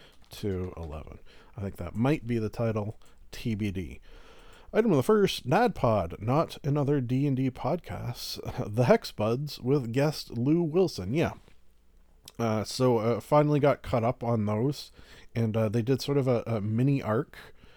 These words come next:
Uh, this is a D and D actual play podcast, if you are unfamiliar. It's a podcast in which people play D and D actually, <laughs> and record it and post it as a podcast.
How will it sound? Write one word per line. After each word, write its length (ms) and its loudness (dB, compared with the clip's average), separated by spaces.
Uh, 140 0
this 160 -4
is 160 -4
a 80 -2
D 260 0
and 120 2
D 200 -2
actual 400 -6
play 300 -6
podcast, 600 -6
if 120 -14
you 80 -8
are 140 -8
unfamiliar. 580 -6
It's 380 -6
a 140 -4
podcast 500 0
in 100 -2
which 200 -4
people 260 -2
play 440 0
D 140 4
and 80 2
D 340 2
actually, 680 0
<laughs> 160 -14
and 300 -2
record 420 0
it 140 -2
and 280 0
post 320 -2
it 120 -2
as 100 -2
a 60 0
podcast. 640 -2